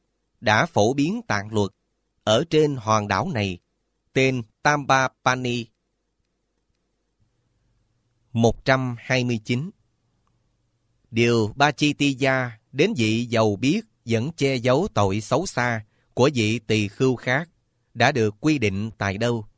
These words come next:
Đã được quy định tại thành Savatthi. Liên quan đến ai?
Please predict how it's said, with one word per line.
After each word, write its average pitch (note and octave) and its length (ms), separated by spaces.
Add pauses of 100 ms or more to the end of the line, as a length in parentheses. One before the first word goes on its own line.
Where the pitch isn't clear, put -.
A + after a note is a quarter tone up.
(1200)
Đã A#2+ 180
được A2+ 280
quy D#3+ 160
định A2 360
tại G#2+ 200
thành G#2 360
Savatthi. B2 800 (1700)
Liên C#3+ 280
quan C#3 340
đến B2+ 160
ai? B2 340